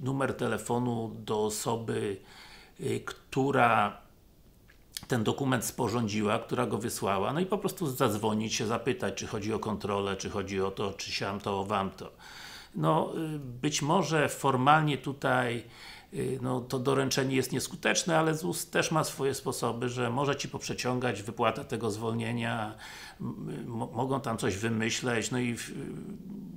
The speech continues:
w sumie tak bez twojego osobistego wyjaśnienia, jakiegoś tam, y, czy w zusie, czy pisemnego, no, y, zasiłek chorobowy nie będzie zbyt szybko wypłacony.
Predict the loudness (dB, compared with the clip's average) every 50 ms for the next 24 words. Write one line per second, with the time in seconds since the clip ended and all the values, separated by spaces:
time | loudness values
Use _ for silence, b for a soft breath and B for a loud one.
0 | -12 -12 -14 -14 -16 -14 -10 -6 -4 -2 0 2 4 4 4 6 4 2 4 2
1 | 0 0 0 0 2 2 4 4 4 4 2 2 2 -2 -2 -2 -4 -4 -4 -4
2 | -2 0 0 0 0 0 0 0 0 0 0 -2 -2 -2 0 0 -2 -2 -2 -2
3 | -4 -4 -4 -4 -4 -2 -2 -4 -6 -10 B B B B B B B B B B
4 | -4 -4 -4 -2 -2 -2 -2 0 -2 0 -2 0 0 2 2 2 2 0 -4 -2
5 | -2 -2 0 0 0 0 0 0 -2 -2 -2 -4 -4 -4 -4 -4 -4 -6 -6 -6
6 | -8 -10 B B B B B B B B -10 -8 -6 -4 -4 -4 -2 -2 -2 -4
7 | -4 -4 -2 0 0 2 2 2 4 4 4 2 2 2 2 2 2 2 2 2
8 | 0 0 0 -2 -4 -4 -4 -2 -4 -4 -6 -6 -6 -4 -4 -4 -4 -4 -4 -2
9 | -2 -2 0 0 0 0 0 -2 -2 -2 0 0 0 -2 -2 -4 -6 -6 -4 -2
10 | -2 -2 -4 -6 -12 B B B B B B B B B B B B B B -12
11 | -10 -4 -2 -2 -2 0 0 0 0 0 2 0 2 2 0 -2 -4 -6 -10